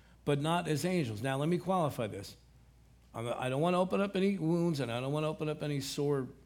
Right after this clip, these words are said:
areas here, but this is referring to your loved ones that were saved, that were born again.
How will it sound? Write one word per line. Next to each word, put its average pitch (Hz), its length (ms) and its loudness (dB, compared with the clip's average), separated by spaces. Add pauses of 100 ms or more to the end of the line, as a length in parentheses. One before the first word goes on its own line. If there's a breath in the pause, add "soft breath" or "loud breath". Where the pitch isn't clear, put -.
areas 135 400 -4
here, - 180 -6
but 120 360 -6 (640 soft breath)
this 143 280 -2
is 170 100 2
referring 156 440 0
to 151 120 -2
your 131 360 -2
loved 135 280 0
ones 127 300 -4
that 123 180 -4
were 120 140 -6
saved, 113 520 -8 (1080)
that 120 140 0
were 127 120 -2
born 135 260 0
again. 110 240 -4